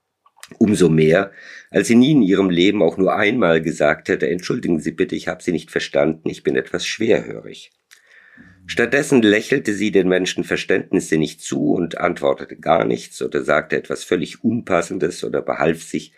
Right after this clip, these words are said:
mit einer Höflichkeitsfloskel. Ich hatte in meiner Kindheit und Jugend darunter gelitten, dass die Menschen sie deswegen für arrogant oder hochnäsig hielten.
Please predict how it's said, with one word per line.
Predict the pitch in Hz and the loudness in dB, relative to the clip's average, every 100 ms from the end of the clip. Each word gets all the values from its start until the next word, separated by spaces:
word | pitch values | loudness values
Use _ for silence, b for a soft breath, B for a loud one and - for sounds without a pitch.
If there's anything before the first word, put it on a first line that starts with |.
| b b b | b b b
mit | 80 85 | -2 2
einer | 82 71 | 2 2
Höflichkeitsfloskel. | 73 71 62 58 - 57 - - 53 52 - 50 50 _ _ _ B B B B B | -2 -4 -8 -10 -8 -8 -10 -12 -10 -10 -10 -12 -12 _ _ _ B B B B B
Ich | - - | 0 2
hatte | 127 113 | 2 2
in | 104 | 2
meiner | 90 85 | 2 2
Kindheit | - - - 90 80 | 0 -4 0 0 0
und | 73 | -6
Jugend | 76 92 98 80 - | -6 -4 -2 -2 -2
darunter | 78 80 78 73 | -2 -2 -2 -2
gelitten, | 78 107 - 71 | 0 0 -2 -6
dass | 65 64 | -4 -6
die | 71 | -8
Menschen | 64 69 82 80 | -4 -4 -4 -6
sie | 76 - | -8 -6
deswegen | 67 67 73 69 - | -6 -4 -4 -6 -8
für | 62 50 | -10 -10
arrogant | - 64 - 62 62 b b b _ | -10 -10 -6 -6 -8 b b b _
oder | 73 80 | 2 4
hochnäsig | 85 82 62 55 53 - | 4 2 -4 -12 -14 -16
hielten. | - 50 - - | -18 -18 -18 -20